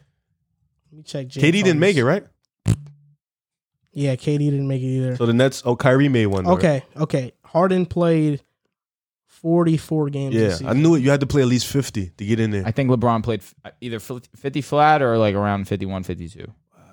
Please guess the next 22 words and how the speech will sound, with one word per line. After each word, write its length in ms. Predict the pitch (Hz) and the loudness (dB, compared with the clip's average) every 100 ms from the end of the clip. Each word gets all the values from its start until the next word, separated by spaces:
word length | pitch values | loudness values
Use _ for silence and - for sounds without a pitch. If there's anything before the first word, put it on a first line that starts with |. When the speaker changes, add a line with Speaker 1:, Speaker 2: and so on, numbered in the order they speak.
| _ | _
Speaker 2:
Kyrie's 340 | - 120 127 120 | -2 2 2 2
Speaker 1:
And 80 | |
Speaker 2:
the 40 | 151 | 2
Speaker 1:
now 240 | 165 190 | 2 4
Speaker 2:
third 60 | 196 175 | 4 2
team? 80 | 170 | -2
Speaker 1:
Luka's 420 | 160 175 185 156 | -4 -2 0 -2
eligible 460 | 156 170 156 156 160 | 0 0 0 0 0
to 100 | 147 | 0
sign 520 | - 156 156 151 143 143 | 0 0 2 2 0 -2
a 120 | 131 | -6
two 240 | - 180 | -2 0
hundred 240 | 156 151 143 | 2 2 0
million 420 | 147 143 143 135 | 0 2 2 2
dollar 460 | 131 135 131 131 | 4 4 4 2
contract 440 | 127 143 139 135 123 | 0 -4 -6 -6 -8
extension. 480 | 120 - 135 - - _ _ _ _ _ _ _ | -10 -18 -20 -20 -20 _ _ _ _ _ _ _
Speaker 2:
Yeah, 280 | 104 107 107 104 - | -2 2 2 0 -8
Steph's 340 | - 110 104 | -2 0 2
gonna 140 | - 85 | 0 -2
get 220 | 85 82 | 0 -2
that. 160 | 80 | -4